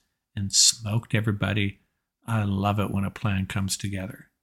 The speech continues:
Think about the math there before you get too excited on my behalf. But here we go, Cooper Kupp. So for reference, let's say this is a twelve-team draft. Standard rules, two wide receivers, two running backs, quarterback, flex player, defense,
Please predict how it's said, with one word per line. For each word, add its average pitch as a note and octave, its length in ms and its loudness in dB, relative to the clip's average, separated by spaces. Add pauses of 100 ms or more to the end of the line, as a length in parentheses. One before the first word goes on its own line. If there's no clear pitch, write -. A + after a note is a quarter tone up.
(380)
Think G3 140 6
about C#3 180 8
the C3 60 4
math A2+ 320 4
there G#2+ 200 4
before G#2+ 300 -2
you G2+ 80 2
get G#2+ 180 -4
too - 140 -2
excited G2 460 0
on G2 100 -2
my G2 180 0
behalf. F#2+ 540 -4
But G2 200 -4 (360)
here F3+ 100 8
we F3 100 10
go, A#2+ 200 6
Cooper F#3 400 4
Kupp. - 480 -2 (760)
So D3 200 8
for C3+ 160 6
reference, B2+ 760 8 (260)
let's B2 200 4
say A#2+ 180 10
this A#2 220 6
is A2 160 8
a G#2+ 60 0
twelve-team A2 720 2
draft. A2 600 2 (320)
Standard A#2 500 4
rules, B2+ 800 6 (580)
two A2+ 100 -2
wide G#2+ 300 2
receivers, A2+ 460 2
two G#2 260 0
running A2 220 4
backs, G#2+ 280 0
quarterback, G#2+ 600 -2
flex - 260 -4
player, A2 380 0
defense, G#2 760 -4